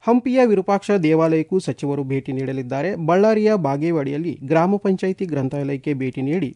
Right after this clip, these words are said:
ಸಚಿವರು ಪರಿಶೀಲನೆ ನಡೆಸಲಿದ್ದಾರೆ. ರಾಜ್ಯ ಸರ್ಕಾರದ ಮಹತ್ವಾಕಾಂಕ್ಷಿ ಯೋಜನೆಯಾಗಿರೋ ಗ್ಯಾರಂಟಿ ಯೋಜನೆಗಳ ಬಗ್ಗೆ ಸ್ವಪಕ್ಷೀಯ ಶಾಸಕ ಆರ್ ವಿ ದೇಶಪಾಂಡೆ ನೀಡಿದ ಹೇಳಿಕೆ ಹಿನ್ನೆಲೆಯಲ್ಲಿ ಮುಖ್ಯಮಂತ್ರಿ ಸಿದ್ದರಾಮಯ್ಯ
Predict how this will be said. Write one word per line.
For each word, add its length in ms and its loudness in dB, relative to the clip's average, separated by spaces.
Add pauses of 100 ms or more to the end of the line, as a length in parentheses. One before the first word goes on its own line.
(120)
ಸಚಿವರು 400 -2
ಪರಿಶೀಲನೆ 640 -2
ನಡೆಸಲಿದ್ದಾರೆ. 680 0 (760)
ರಾಜ್ಯ 280 4
ಸರ್ಕಾರದ 480 0
ಮಹತ್ವಾಕಾಂಕ್ಷಿ 880 -2
ಯೋಜನೆಯಾಗಿರೋ 720 0
ಗ್ಯಾರಂಟಿ 480 -4
ಯೋಜನೆಗಳ 460 -2
ಬಗ್ಗೆ 380 -4
ಸ್ವಪಕ್ಷೀಯ 680 -6
ಶಾಸಕ 400 -6
ಆರ್ 340 -2
ವಿ 160 -2
ದೇಶಪಾಂಡೆ 420 -4
ನೀಡಿದ 300 -8
ಹೇಳಿಕೆ 540 -6 (540)
ಹಿನ್ನೆಲೆಯಲ್ಲಿ 420 0
ಮುಖ್ಯಮಂತ್ರಿ 680 0
ಸಿದ್ದರಾಮಯ್ಯ 640 -2